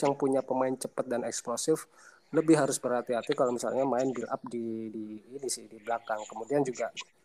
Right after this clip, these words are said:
si Prancis juga apa ya, rentan juga, maksudnya speed oke, tapi body shape-nya ini kayak, kayak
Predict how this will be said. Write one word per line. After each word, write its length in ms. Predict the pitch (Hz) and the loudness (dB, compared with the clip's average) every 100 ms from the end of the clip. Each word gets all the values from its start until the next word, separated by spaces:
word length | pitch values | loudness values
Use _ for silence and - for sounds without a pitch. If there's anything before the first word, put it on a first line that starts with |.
| _ _ _ _ | _ _ _ _
si 320 | - - - 139 | -6 -2 2 2
Prancis 600 | - 127 123 - 175 - | 4 4 4 6 6 6
juga 280 | 123 110 113 - - - _ _ _ | 0 -6 -8 -10 -16 -18 _ _ _
apa 180 | - - | 2 2
ya, 140 | 113 - _ - - - - - | 0 -6 _ -20 -20 -20 -20 -6
rentan 400 | 139 156 156 156 143 | 2 4 8 8 8
juga, 280 | 185 151 | 4 4
maksudnya 480 | 139 131 156 180 156 | 4 2 4 4 4
speed 360 | - - 208 - | -2 2 0 2
oke, 240 | 147 - 139 | -4 2 2
tapi 240 | 131 - 185 | 2 2 0
body 360 | 139 143 139 | 4 0 0
shape-nya 440 | 135 147 143 151 165 | -2 -4 -2 0 2
ini 160 | 196 170 _ _ | 2 0 _ _
kayak, 320 | 123 117 - | -2 -2 -8
kayak 180 | - 113 | -12 -12